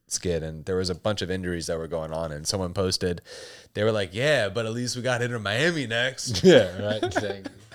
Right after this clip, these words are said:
Speaker 2: Great. I'm glad we can at least provide some people with a sense of, of joy.
Speaker 1: Yeah, unfortunately for us, that is, uh, sadness on our end. But the L A Galaxy th-,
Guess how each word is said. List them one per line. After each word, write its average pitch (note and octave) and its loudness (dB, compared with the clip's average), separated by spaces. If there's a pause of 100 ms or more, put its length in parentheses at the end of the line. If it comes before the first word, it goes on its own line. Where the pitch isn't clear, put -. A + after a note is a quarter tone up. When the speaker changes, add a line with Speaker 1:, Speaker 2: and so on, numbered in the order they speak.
Speaker 2:
Great. A2 0 (360)
I'm C3 2
glad B2+ 8
we C3 2
can A#2 0
at A2 2
least G#2 -4 (360)
provide G#2 4
some G2 0
people F2+ -4
with F2 -4
a F2+ -4
sense F2+ -4
of, E2+ -12 (420)
of F2+ -6
joy. F2+ 2 (240)
Speaker 1:
Yeah, D2+ -2 (140)
unfortunately F2 -2
for D#2 -4
us, D2+ -2
that D#2 0
is, D2 -2
uh, C#2 -4
sadness E2 0
on D2+ -8
our D2 -2
end. C#2+ -8
But G2+ 4 (380)
the A#2 2
L C#3+ 6
A D3 2
Galaxy G#2+ -4
th-, - -16